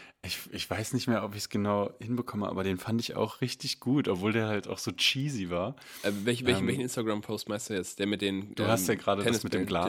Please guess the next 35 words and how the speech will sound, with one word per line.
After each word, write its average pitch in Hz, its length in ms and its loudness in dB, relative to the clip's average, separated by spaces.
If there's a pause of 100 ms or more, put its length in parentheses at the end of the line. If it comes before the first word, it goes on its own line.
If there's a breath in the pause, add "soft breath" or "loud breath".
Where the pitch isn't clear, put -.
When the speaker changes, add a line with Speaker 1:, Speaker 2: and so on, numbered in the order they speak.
Speaker 2:
Tischtennisbällen. 95 420 0
Speaker 1:
erzählt. - 180 -6
Speaker 2:
Ja, 104 200 2
ja, 98 140 0
Speaker 1:
Genau. 95 320 2 (280 loud breath)
Speaker 2:
ja, 92 60 -6
ja. 85 60 -8 (100)
Speaker 1:
Und 101 180 0
ich - 160 -4
hab 113 140 -4
an 101 140 -2
so 101 120 -4
einen 101 240 -2
gedacht, 95 400 -2
äh, 92 320 0
der 87 180 -8
war 92 100 -2
so 98 100 -6
eine 90 140 -2
Autometapher. 90 800 -2 (440 loud breath)
Also, 95 560 -2 (540 loud breath)
ähm, 92 480 -2 (140)
du 92 140 -6
hast 107 220 -2
an 98 120 -4
deinem 92 200 0
Auto, 156 560 0 (440 loud breath)
das - 140 -6
war, 107 140 2
das 101 200 -6
war 98 100 4
so 90 300 0 (260)
Slide 98 400 2
für - 100 -6
Slide, 87 440 0